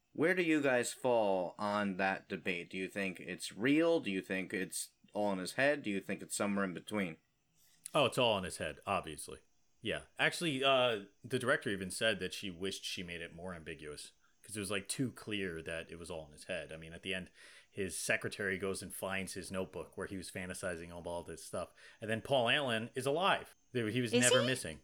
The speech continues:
Speaker 2: Yeah, Paul Allen was alive at the end. He never killed Paul Allen. That's
Speaker 3: Wait, did
Speaker 2: why
Speaker 3: I miss that?
Speaker 2: Yeah, his lawyer, who mistaken, uh, Patrick Bateman for someone else, was like, "I just had lunch with Paul Allen. What, what do you mean?"
Speaker 3: Oh, but that's his lawyer saying that. We don't actually see Paul Allen.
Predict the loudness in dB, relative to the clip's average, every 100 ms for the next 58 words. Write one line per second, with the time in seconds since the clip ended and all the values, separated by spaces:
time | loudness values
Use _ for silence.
0 | 0 2 2 4 4 6 4 2 2 4
1 | 4 2 -2 -8 -6 -2 0 0 -2 -2
2 | -2 -2 0 -2 -6 _ _ _ _ _
3 | _ 2 6 6 6 4 2 4 6 6
4 | 2 -6 _ 2 4 6 2 2 4 6
5 | 6 4 0 -4 _ _ -8 0 0 2
6 | -2 -2 2 2 4 0 0 -2 2 2
7 | 2 0 0 0 -2 -2 -8 -6 -6 -4
8 | 0 0 -2 -10 _ _ _ -10 -4 -2
9 | 2 0 2 0 0 -4 -10 -2 0 0
10 | -2 -4 -6 -10 -8 -4 -2 -4 -6 -8
11 | -10 -8 -6 -6 -6 -8 -12 -20 -20 -20
12 | -20 -18 -14 -12 -4 4 6 6 4 4
13 | 4 2 2 4 6 8 6 6 4 4
14 | 4 6 6 6 4 4 2 0 -2 0
15 | 2 4 4 2 2 4 2 0 -2 -4